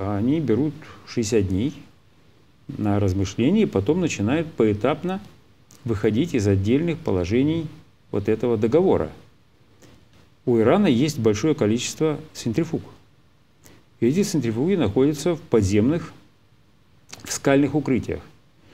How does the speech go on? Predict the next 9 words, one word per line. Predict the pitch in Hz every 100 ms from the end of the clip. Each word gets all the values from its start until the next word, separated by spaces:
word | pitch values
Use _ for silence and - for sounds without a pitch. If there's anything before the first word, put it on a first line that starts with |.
| - -
Существующим | - 113 151 151 202 165 - 135 - - - _
видами | 120 151 123 117
обычных | 127 117 135 - 98
вооружений | 104 104 98 123 165
их | 151 113
разрушить | 113 117 104 98 - 101
невозможно. | 104 123 135 185 120 82 85 - _ _ _ _ _ _ _ _ -
Только | 107 95
ядерным | 131 165 147 87 87